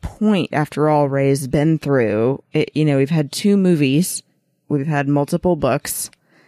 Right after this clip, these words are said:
we've had her go through Han kind of being her mentor and then wanting Luke to be her mentor, and now she doesn't have him either. I feel like at this point, though, she should have found,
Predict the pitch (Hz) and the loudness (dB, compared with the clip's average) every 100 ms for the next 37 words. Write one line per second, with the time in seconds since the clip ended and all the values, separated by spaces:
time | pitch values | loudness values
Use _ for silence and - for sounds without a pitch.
0 | _ _ _ - 151 156 175 156 156 165 | _ _ _ -6 0 0 0 0 2 2
1 | 151 143 - 147 147 - 151 147 143 139 | 2 0 -2 -2 -2 -2 0 2 2 0
2 | - _ - _ - - 175 180 185 185 | -6 _ -20 _ -6 0 0 2 2 2
3 | 170 156 156 156 147 143 143 151 139 139 | 2 2 2 2 2 0 0 0 0 0
4 | 135 139 135 135 131 131 131 - - - | 0 -2 0 0 0 0 -2 -6 -20 -20
5 | _ 180 - 151 165 180 175 156 156 160 | _ -16 -8 -2 0 0 0 0 2 0
6 | - 156 139 135 131 127 131 131 135 127 | 0 0 2 0 0 -2 -2 -2 -2 -2
7 | 127 127 131 123 - 135 131 131 127 131 | 0 0 0 -2 -2 -2 -2 -2 -4 -4
8 | 127 131 147 131 160 156 127 120 139 - | -6 -2 -2 0 0 0 0 0 -4 -12
9 | - _ - - 190 185 185 170 - 151 | -20 _ -16 -4 0 0 0 -2 -2 -2
10 | 170 151 156 143 - - 139 - 151 139 | -2 0 0 -2 -4 -8 -6 -2 0 0
11 | - 165 160 - 143 135 | 0 0 -2 -2 0 0